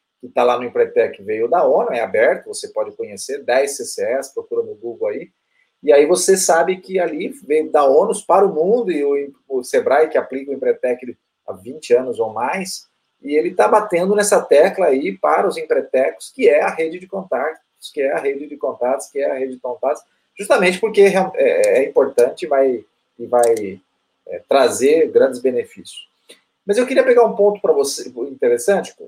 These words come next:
citando que eu sou professor na, universitário, você foi professor também,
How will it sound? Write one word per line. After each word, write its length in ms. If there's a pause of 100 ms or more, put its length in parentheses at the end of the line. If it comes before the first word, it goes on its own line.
(300)
citando 540
que 60
eu 40
sou 220
professor 680 (140)
na, 460
universitário, 540
você 260
foi 140
professor 540
também, 480